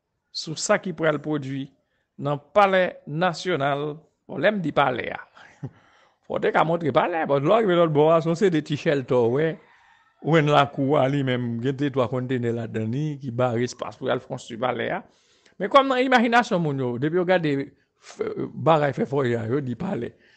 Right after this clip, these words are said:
moun nan ap manifeste", l di w l pral devan palè, kot palè a, palè kraze depi aprè douz janvye de mil dis. Nan konstriksyon k ap refèt yo, l pa janm rekonstwi ni prezidan ni lòt. Se nan chèltè yo ye, sètadi nan abri pwovizwa, palè a ye.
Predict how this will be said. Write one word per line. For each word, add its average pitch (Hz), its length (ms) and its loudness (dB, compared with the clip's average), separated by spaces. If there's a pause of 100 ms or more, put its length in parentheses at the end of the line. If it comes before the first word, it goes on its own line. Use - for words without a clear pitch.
(140)
moun 156 160 2
nan 196 100 6
ap 190 80 -2
manifeste", 190 340 2
l 196 60 -2
di 175 60 2
w 151 60 0
l - 20 -6
pral 135 160 2
devan 113 240 0
palè, 120 240 0 (460)
kot 262 160 6
palè 254 340 4
a, - 20 -14 (540)
palè 220 300 4
kraze 214 400 6
depi 196 280 2
aprè 170 240 0
douz 175 400 -4 (140)
janvye 151 440 -2
de 151 120 -2
mil 180 240 -4
dis. 233 280 -6 (440)
Nan 180 160 0
konstriksyon 220 540 -2
k 175 80 2
ap 170 120 -4
refèt 165 320 -2
yo, 135 100 -2
l 127 60 -4
pa 147 160 2
janm 139 240 -6
rekonstwi 165 540 -6 (520)
ni 190 200 4
prezidan 190 580 2
ni 165 140 0
lòt. 202 260 0
Se 180 80 0
nan 170 160 -4
chèltè 151 400 0
yo 160 200 0
ye, 202 280 0
sètadi 160 400 0
nan 139 140 0
abri 156 220 -4
pwovizwa, 156 520 0
palè 131 280 0
a 113 100 -2
ye. - 100 -8